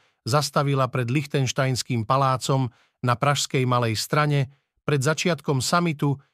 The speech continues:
krajín V štyri na neho a maďarského premiéra Viktora Orbána, čakala skupina demonštrantov.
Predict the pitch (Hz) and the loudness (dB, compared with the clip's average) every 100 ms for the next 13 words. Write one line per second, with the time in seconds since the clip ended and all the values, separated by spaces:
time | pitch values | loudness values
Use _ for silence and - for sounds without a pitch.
0 | _ - 147 147 139 127 131 120 - - | _ 0 2 2 2 0 0 0 -2 -2
1 | 180 143 117 117 117 151 143 _ _ - | 0 0 0 0 0 0 -2 _ _ -2
2 | 127 156 175 185 - 175 147 - 147 147 | 0 2 2 0 0 0 0 2 0 0
3 | 147 143 123 147 - 147 120 156 170 170 | 0 0 0 -2 -2 0 0 0 0 2
4 | 170 175 160 _ _ _ - 190 196 170 | 4 2 0 _ _ _ -2 0 2 2
5 | - - 196 190 156 143 151 147 - 131 | 0 -4 -2 0 2 2 2 0 0 -2
6 | 113 101 85 78 | -2 -4 -6 -8